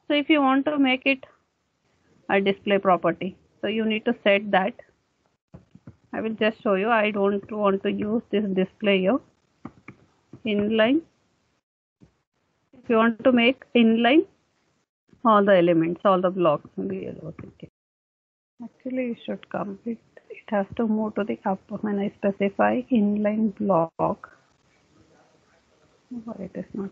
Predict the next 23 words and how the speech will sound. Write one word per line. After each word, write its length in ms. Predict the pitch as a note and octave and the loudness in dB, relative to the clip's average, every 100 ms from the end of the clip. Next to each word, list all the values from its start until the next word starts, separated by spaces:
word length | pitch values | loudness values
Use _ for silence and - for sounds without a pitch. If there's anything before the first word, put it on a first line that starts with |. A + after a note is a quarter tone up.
| - | -12
changing? 360 | G3+ G#3 - A3+ _ _ _ _ _ _ _ _ _ _ _ _ _ _ - | -12 -10 -10 -14 _ _ _ _ _ _ _ _ _ _ _ _ _ _ -10
Okay, 280 | G#3+ - G3 | -10 -10 -10
you 120 | A#3+ A#3 | -8 -4
can 280 | A3+ A#3 | 0 2
just 160 | A3 A3+ G#3+ | 2 0 2
observe. 400 | F#3+ - F3+ F3 _ _ _ - | 2 2 -2 -2 _ _ _ -12
Okay, 200 | A#3 - | -12 -4
I 180 | B3+ A#3 | 0 2
am 120 | A3 A3+ | 2 2
just 160 | C4 - | 0 2
telling 320 | G#3+ A#3 B3 | 0 2 2
each 240 | A#3+ B3 A#3+ | 2 0 2
of 120 | G#3 | 2
the 60 | G3+ | 2
element, 320 | F#3+ F#3+ G3+ | 2 0 0
not 220 | A3+ A3+ | 0 0
the 80 | A3+ | -2
parent 360 | G#3+ G#3+ G#3 | 0 0 2
element. 360 | G3+ F#3 A#3+ C#4+ | 0 2 0 0
Within 220 | C#4+ A3+ B3 | -2 -2 0
the 100 | B3 | 0
parent 360 | A3+ A3 A3 | 0 2 2
element, 400 | G#3+ G#3+ A3 E4 | 2 0 2 0